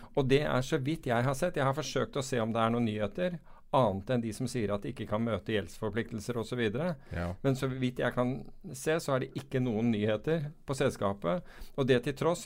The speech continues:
Speaker 1: altså den hadde to dager hvor aksjen steg førti prosent, eh, to dager etter hverandre.
Speaker 2: Ja.
Speaker 1: Og så hadde du en, i går så var den vel opp nitt-
Speaker 2: Femti prosent nå.
Speaker 1: Ja,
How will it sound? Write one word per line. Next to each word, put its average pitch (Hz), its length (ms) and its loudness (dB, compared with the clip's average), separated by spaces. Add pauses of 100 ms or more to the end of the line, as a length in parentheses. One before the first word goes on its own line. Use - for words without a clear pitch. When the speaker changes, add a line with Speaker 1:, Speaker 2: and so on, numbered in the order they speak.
Speaker 1:
altså 139 200 -2
den 135 120 6
hadde 147 220 0
to 147 260 -4
dager 135 460 0 (180)
hvor 135 320 4 (1080)
aksjen 135 300 -2
steg 120 360 0
førti - 480 -2
prosent, 131 560 0 (640)
eh, 120 480 -2 (640)
to 139 200 0
dager 120 280 4
etter 104 160 0
hverandre. 113 380 2 (180)
Speaker 2:
Ja. 87 160 -4 (1300)
Speaker 1:
Og 135 120 4
så 139 200 2
hadde 131 240 4
du 131 100 8
en, 139 280 6 (100)
i 143 100 4
går 131 380 4
så 151 100 2
var 123 180 10
den 123 120 2
vel 131 140 6
opp 131 140 2
nitt- 123 100 8
Speaker 2:
Femti 123 240 8
prosent 107 280 4
nå. 110 200 2 (420)
Speaker 1:
Ja, 165 180 6